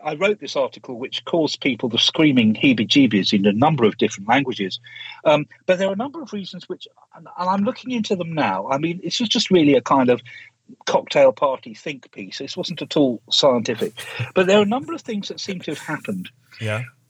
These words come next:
Speaker 1: um, which may or may not be related. One is that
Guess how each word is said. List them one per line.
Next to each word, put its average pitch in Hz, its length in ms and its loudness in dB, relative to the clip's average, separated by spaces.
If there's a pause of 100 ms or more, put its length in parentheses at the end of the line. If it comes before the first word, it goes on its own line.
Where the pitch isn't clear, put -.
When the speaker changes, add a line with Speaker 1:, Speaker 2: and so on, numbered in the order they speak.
Speaker 1:
um, 165 380 2
which 180 320 -2
may 208 280 0
or 214 80 0
may 185 140 0
not 160 220 -6
be 131 100 -10
related. 110 580 -6 (460)
One 214 300 2
is 175 320 -2
that 151 340 -4